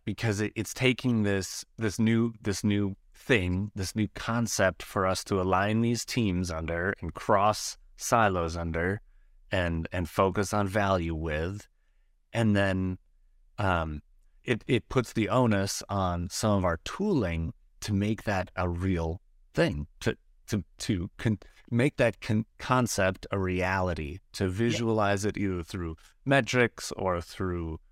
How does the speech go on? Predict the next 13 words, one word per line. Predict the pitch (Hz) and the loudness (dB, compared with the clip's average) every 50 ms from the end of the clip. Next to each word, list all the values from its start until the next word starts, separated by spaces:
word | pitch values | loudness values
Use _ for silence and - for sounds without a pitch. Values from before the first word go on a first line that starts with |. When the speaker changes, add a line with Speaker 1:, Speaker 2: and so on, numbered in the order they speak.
| _ _ - | _ _ -4
Speaker 1:
visualization | 98 107 110 104 101 101 98 92 90 90 90 120 127 120 - - - 107 107 104 104 98 92 - | 0 0 2 2 2 2 2 2 2 2 2 2 2 2 2 2 2 4 4 4 4 2 2 -2
or | - 92 87 80 78 78 78 78 - - _ _ | -4 -4 -4 -4 -4 -4 -4 -6 -8 -12 _ _
something. | - - - - - 110 107 107 101 95 90 85 82 80 - - 80 69 69 71 - - - - - - _ _ - - - - - _ - - - - | -10 -6 -4 -2 0 2 2 4 4 4 2 2 -2 -2 -4 -4 -4 -2 -4 -6 -10 -12 -14 -18 -20 -20 _ _ -20 -20 -20 -20 -20 _ -20 -18 -4 0
Speaker 2:
Yeah. | 180 175 - - - - _ _ _ - - _ - - - - - - - | 0 0 0 -2 -8 -20 _ _ _ -20 -20 _ -20 -20 -20 -20 -20 -10 -2
And | - 147 151 160 | 0 2 4 4
I | 170 165 | 4 2
think | - - 233 233 233 | 2 2 2 2 4
that | 196 180 170 - - | 4 4 2 2 0
it | 180 - - | -4 0 0
has | 190 214 185 - | 0 0 0 -2
to | - - | -4 -4
be | 175 160 165 151 | -2 -2 -2 -2
built | 131 135 160 185 220 202 - - - | 0 0 0 0 0 -4 -8 -12 -18